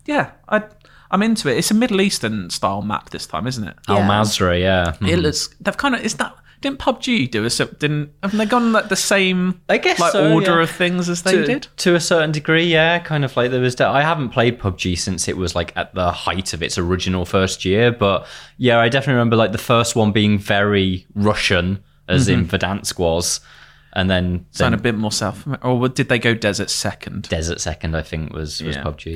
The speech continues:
Speaker 2: yeah.
Speaker 1: Have you got any wins yet? That's the crucial thing, Em.
Speaker 3: No wins just yet.
Speaker 1: It, it,
Speaker 3: Still
Speaker 1: it's not
Speaker 3: chasing
Speaker 1: easy,
Speaker 3: the
Speaker 1: is it?
Speaker 3: win.
Speaker 1: Are you
Speaker 3: It's
Speaker 1: play-, are you just
Speaker 3: tricky.
Speaker 1: playing duos or triples or quads?
Speaker 3: Uh, yes, trios.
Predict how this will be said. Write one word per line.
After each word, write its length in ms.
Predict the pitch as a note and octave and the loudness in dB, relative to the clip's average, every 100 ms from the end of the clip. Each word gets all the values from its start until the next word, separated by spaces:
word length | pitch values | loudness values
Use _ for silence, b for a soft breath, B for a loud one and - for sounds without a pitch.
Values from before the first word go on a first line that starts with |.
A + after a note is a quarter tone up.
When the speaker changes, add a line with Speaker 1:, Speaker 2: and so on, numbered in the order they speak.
| E2 | -6
Speaker 2:
yeah. 120 | D#2+ | -4
Speaker 1:
Have 100 | C3 | 0
you 80 | B2+ | 0
got 60 | |
any 160 | B2 A#2 | 2 2
wins 280 | B2 A2 F2 | 0 -2 -4
yet? 160 | C2 | -10
That's 180 | - - | -10 -10
the 40 | - | -8
crucial 300 | G#2 G#2+ C#2 | -8 -8 -12
thing, 220 | - - | -14 -12
Em. 160 | - - - | -12 -14 -8
Speaker 3:
No 360 | G3+ F#3+ F#3 F#3 | -4 -2 -2 -2
wins 380 | F#3 F3+ F3+ - | -4 -6 -8 -10
just 300 | G3 - G3+ | -14 -10 -4
yet. 300 | G3 F#3 - | -4 -4 -4
Speaker 1:
It, 180 | C3 - | -4 -2
it, 40 | |
Speaker 3:
Still 240 | - - G#3 | -2 2 2
Speaker 1:
it's 100 | G#3+ | 2
not 120 | A#3 | 2
Speaker 3:
chasing 180 | G#3+ E3+ | 2 4
Speaker 1:
easy, 120 | A#3 | 4
Speaker 3:
the 40 | |
Speaker 1:
is 100 | A#3+ | 4
it? 40 | A#3+ | 4
Speaker 3:
win. 360 | A#3+ A#3 A#3 b b | 4 4 0 b b
Speaker 1:
Are 60 | C3+ | 0
you 120 | D3 | 0
Speaker 3:
It's 80 | C#3+ | 0
Speaker 1:
play-, 120 | D#3+ | 0
are 40 | |
you 60 | D3 | 0
just 80 | C#3 | 0
Speaker 3:
tricky. 80 | G3 | 0
Speaker 1:
playing 200 | D3+ B2+ | 0 0
duos 540 | A#2+ B2+ C#3+ D#3 D3+ C3+ | 0 0 2 2 0 0
or 220 | G2 G2 _ - | -2 -4 _ -10
triples 460 | C3+ B2+ A#2+ A2 | -8 -6 -6 -4
or 80 | F#2+ | -6
quads? 300 | - A2+ B2 | -6 -2 2
Speaker 3:
Uh, 160 | G3+ G3+ | 2 4
yes, 280 | G#3+ F#3+ - | 2 2 -2
trios. 800 | - F#3+ F3+ F3+ G3 G3+ - | -4 -2 -2 -2 -4 -6 -10